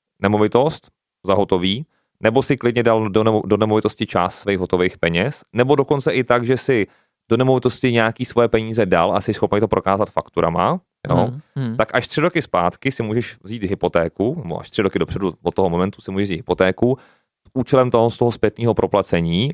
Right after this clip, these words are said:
Speaker 1: a vlastně doložíš jenom tu kupní smlouvu, případně faktury a finanční tok, to znamená výpis účtu s těma platbama.
Speaker 2: A banka mi to pak jako opravdu vrátí na účet?
Speaker 1: Jo, ty už to jednou na účtu měl, jo, a použil jsi to účelově, ty peníze, tak teď si vlastně necháváš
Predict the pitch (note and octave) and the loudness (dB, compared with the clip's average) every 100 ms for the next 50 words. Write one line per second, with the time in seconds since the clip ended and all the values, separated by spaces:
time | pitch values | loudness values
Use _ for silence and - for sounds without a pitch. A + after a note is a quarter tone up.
0 | - G#2 B2+ C#3 B2+ A#2+ B2 C3 B2 B2+ | -4 -2 0 0 2 2 2 0 -2 -2
1 | B2 - A2 F#2 A2+ B2 G2+ A2 G2+ F2+ | -4 -6 -4 -2 0 -2 -4 -2 -2 -2
2 | - A#2+ B2+ C3 _ _ - A2+ A2 - | -2 0 0 -2 _ _ 0 2 2 0
3 | A2+ G2 F#2+ - F2 F2 F2+ E2+ - F2 | -2 0 0 0 -2 2 2 0 -2 -4
4 | - - F2 F2 - - - E2+ E2+ E2+ | -6 -6 -2 -2 -6 -14 -4 -2 -2 -2
5 | F2 F2 _ - C#3+ C#3 C#3 C#3+ D3 C#3+ | -4 -4 _ -10 -8 -6 -2 0 0 -2
6 | C#3+ - C#3 C#3+ C3 C#3+ C#3+ C3+ C3 B2+ | -4 -6 -6 -4 -2 0 0 0 0 0
7 | B2+ A2+ A#2 A#2 _ - A3+ C4+ - - | -2 -2 -6 -10 _ 2 2 2 -8 -2
8 | D#3+ - D#3+ E3+ E3+ C#3+ G#2 C#3+ G#3+ A#3 | -2 0 2 2 2 0 0 2 0 -4
9 | _ - C3+ E3 F#3 - _ A#2 A#2 - | _ -2 0 0 -2 -10 _ -6 -4 0
10 | C#3+ D3+ C#3 G#2 G#2+ E3 F3 G#3 A3 - | 2 0 0 -2 0 2 4 2 -2 -6
11 | D#3 E3+ E3+ E3+ F3 F3 - C#3+ C#3 - | -2 0 0 2 0 0 -2 0 0 0
12 | C3+ B2 B2 B2+ B2 B2 A#2+ - | 0 0 -2 0 4 4 2 -2